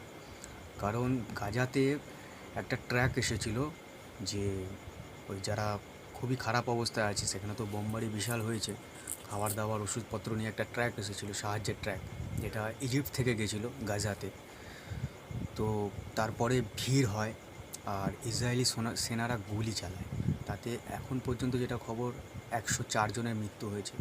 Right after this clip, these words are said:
অনেকে ঘায়েল। তো এখন যেখানে ওখানকার লোকাল রিপোর্টাররা বলছে যে প্রথমে ইসরায়েলি সেনারা গুলি চালায়,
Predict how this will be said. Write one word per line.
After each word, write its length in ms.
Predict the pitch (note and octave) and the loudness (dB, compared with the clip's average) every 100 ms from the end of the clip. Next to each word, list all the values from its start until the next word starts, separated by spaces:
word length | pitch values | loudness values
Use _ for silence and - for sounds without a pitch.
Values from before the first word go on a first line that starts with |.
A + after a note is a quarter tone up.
| - - - - | -6 -8 -12 -4
অনেকে 320 | G#2 G#2 G#2+ F#2+ | -4 -2 -4 -6
ঘায়েল। 220 | G2+ F#2+ - - - - - - - - - - - - - - - | -10 -10 -14 -16 -16 -14 -12 -12 -12 -10 -10 -10 -14 -16 -16 -16 -10
তো 360 | G#2+ G#2 G#2+ G#2+ - - - - - - - - - - - - - - - - - - | -8 -4 -4 -4 -8 -14 -16 -14 -14 -14 -14 -10 -10 -6 -6 -6 -12 -10 -8 -8 -10 -8
এখন 440 | A#2+ G#2 B2 A#2 A2 - - - | -8 -4 -2 -2 -2 -6 -10 -8
যেখানে 340 | - A2 A#2 A#2+ | -6 -2 -2 0
ওখানকার 480 | G#2+ G2 A2+ A#2+ A#2 | -2 -2 -2 -2 -4
লোকাল 480 | G#2+ G#2 G2+ B2 | -2 -4 2 2
রিপোর্টাররা 600 | A#2 A2+ A#2+ A#2 A2+ A#2 A2+ - | 2 0 0 0 0 0 -2 -4
বলছে 360 | G#2 G2+ - A#2 | -4 -2 -2 -2
যে 140 | A2 G2+ | -2 -4
প্রথমে 560 | A#2+ A#2 - B2 C3 C3 - | -4 -4 -2 0 2 2 0
ইসরায়েলি 460 | A2 G#2 A2+ A#2 | -2 0 0 2
সেনারা 480 | A#2+ - G#2 G#2+ A2+ | 0 0 -2 0 0
গুলি 260 | G#2+ G#2+ G#2+ | 0 -2 0
চালায়, 340 | A2 G#2+ A2 | 2 2 0